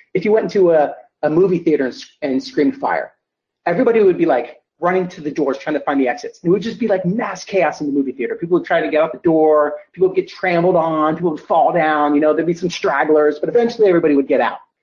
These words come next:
So the addition fragmentation chain transfer organizes the process.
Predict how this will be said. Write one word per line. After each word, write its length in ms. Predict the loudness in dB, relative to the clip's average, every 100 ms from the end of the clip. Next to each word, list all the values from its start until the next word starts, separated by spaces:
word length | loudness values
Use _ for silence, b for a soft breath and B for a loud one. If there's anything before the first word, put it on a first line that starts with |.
| _
So 400 | -4 0 0 0
the 60 | -2
addition 400 | 0 -2 -2 -6
fragmentation 720 | -4 -2 -2 -2 -4 -6 -12
chain 320 | -6 -4 -4
transfer 640 | -4 -8 -10 -10 -8 -8 -10 _ _
organizes 580 | 0 2 0 0 -4 -8
the 80 |
process. 800 | -6 -2 -2 -2 -8 -10 -16 -20